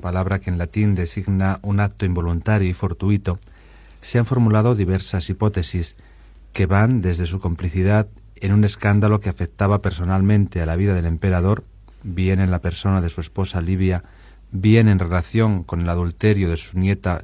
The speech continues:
Julia, hasta su participación en ciertas intrigas palaciegas,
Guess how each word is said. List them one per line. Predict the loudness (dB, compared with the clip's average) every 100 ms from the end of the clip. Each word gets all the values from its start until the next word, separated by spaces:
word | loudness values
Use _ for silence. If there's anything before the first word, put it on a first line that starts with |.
| -6
Julia, | 0 2 2 2 -2 -10 -20 -20 -20 -16 -4
hasta | -4 -2
su | -2 0
participación | 0 0 0 -2 2 4 4 0 -8 -16 -6
en | -4
ciertas | 0 0 0 0
intrigas | 0 2 0 0
palaciegas, | 0 -2 0 0 0 0 -6